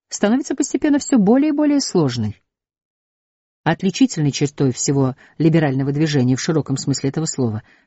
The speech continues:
является индивидуализм. Но этот термин без дальнейшего определения не ясен.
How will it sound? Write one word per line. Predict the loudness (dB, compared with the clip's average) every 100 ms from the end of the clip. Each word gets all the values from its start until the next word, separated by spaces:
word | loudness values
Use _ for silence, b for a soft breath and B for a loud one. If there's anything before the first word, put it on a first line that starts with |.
| b
является | 2 2 0 -2
индивидуализм. | 0 0 0 0 0 -2 -10 -14 -20 _ _ _ _ _ _ _ _ _ -2
Но | 0
этот | 0 -4 -8
термин | 0 2 2 -2 -6 -10 _ _
без | -2 0
дальнейшего | 2 2 2 0 -2 -2
определения | -2 -2 0 2 2
не | 2 2
ясен. | 0 -2 -6 -10